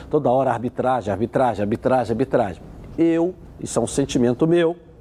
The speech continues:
de que a arbitragem, ela é, né,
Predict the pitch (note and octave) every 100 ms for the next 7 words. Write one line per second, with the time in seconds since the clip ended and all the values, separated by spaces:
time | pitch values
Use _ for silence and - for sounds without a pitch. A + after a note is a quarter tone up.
0 | - - - - - - A2+ B2 - D3+
1 | D#3 F3+ E3+ D3+ D3+ D#3+ C#3+ D3+ C3 D#3
2 | - - G3+ B3+ D#4 D4 A3+ G#3+ A#3 B3
3 | - - - - - F#3+